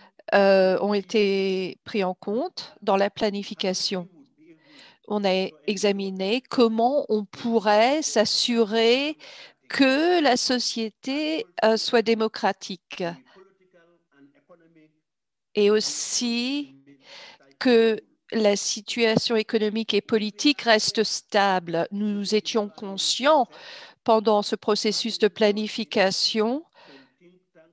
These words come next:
euh, nous avons impliqué des groupes de réflexion.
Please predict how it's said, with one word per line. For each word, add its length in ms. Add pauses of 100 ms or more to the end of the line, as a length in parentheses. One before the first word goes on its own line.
(2500)
euh, 240
nous 220
avons 240
impliqué 540
des 180
groupes 340
de 100
réflexion. 920